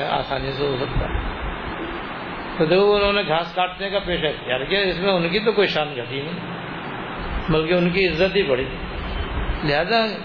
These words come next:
زراعت میں، تجارت میں، ملازمت میں اور دوسرے پیشوں میں جن کو عام طور پر لوگ حقیر سمجھتے ہیں، جبکہ وہ جائز ہو، کوئی اس کے اندر حقارت نہیں ہے۔ آدمی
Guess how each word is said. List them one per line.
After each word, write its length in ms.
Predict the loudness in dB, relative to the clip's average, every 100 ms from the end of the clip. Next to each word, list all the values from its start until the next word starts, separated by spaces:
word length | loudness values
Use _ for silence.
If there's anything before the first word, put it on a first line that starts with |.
| -10 -10 -10 -8 -6 -6 -4
زراعت 560 | 0 2 2 2 0 -6
میں، 180 | -8 -6 -8 -12 -12 -8 0
تجارت 460 | 2 4 2 -2
میں، 240 | -2 -2 -2 -6 -10 -4
ملازمت 600 | 0 2 0 -4 -8 -8
میں 180 | -6 -4 -4 -8 -6 0
اور 120 | 0
دوسرے 340 | 0 0 2
پیشوں 380 | 2 2 0 -2
میں 200 | 0 -2 -2 -6 -4 2
جن 200 | 2 4
کو 120 | 4
عام 220 | 2 0
طور 160 | 0 0
پر 80 | 0
لوگ 300 | 2 4 4
حقیر 260 | 2 0 0
سمجھتے 480 | 0 -2 -2 0 0
ہیں، 100 | -2 -6 -8 -4
جبکہ 340 | 0 0 0 2
وہ 120 | 2
جائز 380 | 4 2 0 -4
ہو، 120 | -6 -6 -10 0
کوئی 140 | 2 2
اس 160 | 0
کے 60 | 0
اندر 280 | 2 2 0
حقارت 420 | 0 -2 -2 -4
نہیں 280 | -6 -6 -8
ہے۔ 60 | -10 -10 -10 -6 -2
آدمی 360 | -2 -2 -6